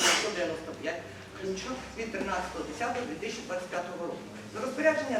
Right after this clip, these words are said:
номер тисяча чотири по розпорядження номер тисяча дванадцять включно від двадцять другого десятого дві тисячі двадцять п'ятого року. З розпорядження номер дев'ятсот п'ятдесят шість від другого десятого двадцять п'ятого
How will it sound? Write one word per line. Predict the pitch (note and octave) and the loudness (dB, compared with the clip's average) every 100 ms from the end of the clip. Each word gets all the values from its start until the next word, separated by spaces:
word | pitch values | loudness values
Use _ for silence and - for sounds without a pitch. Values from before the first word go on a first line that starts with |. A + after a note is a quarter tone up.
| F#3+ | 2
номер | F3+ F3+ | 0 0
тисяча | B3+ B3+ B3+ G#3 G#3 | -2 -2 -4 -6 -8
чотири | - D#3 D3+ - - - | -4 -4 -4 -6 -6 4
по | B3+ B3 | 4 6
розпорядження | A#3+ A3+ A#3 A3+ F#3 F3 | 2 2 2 2 -2 0
номер | F3+ E3+ - | 0 0 -2
тисяча | - - - | -4 -4 -4
дванадцять | D3+ D#3 C3+ - - | -4 -2 -2 -4 -8
включно | C3 D3 B3 B3 - - | -6 -6 -2 -2 -4 -4
від | A3 F3 | -2 0
двадцять | E3+ F3+ | 0 0
другого | G3 D#3 - | 0 0 0
десятого | - C4 C4 G3 | -2 -2 -2 -4
дві | - | -4
тисячі | - - - - | -4 -4 -6 -6
двадцять | - - D3 D#3 | -6 -4 -6 -2
п'ятого | D#3 D#3 D3+ | -2 -2 -6
року. | B2 - - - - - | -6 -8 -12 -14 -12 -2
З | B3 | 0
розпорядження | B3 D4 F4+ E4+ C#4+ G#3 | 4 4 4 4 2 2
номер | G3 G3+ | 2 2
дев'ятсот | G#3 C#4+ C4+ | 0 0 0
п'ятдесят | B3+ A#3 - - | 0 0 -2 -2
шість | G#3 F#3+ | -4 -6
від | G3 | -4
другого | G3 G3 F3+ F3+ | 0 2 2 -2
десятого | - G3 E3+ | -2 -2 -2
двадцять | E3 E3+ F#3 | -2 -4 -4
п'ятого | F3+ D#3+ | -2 -2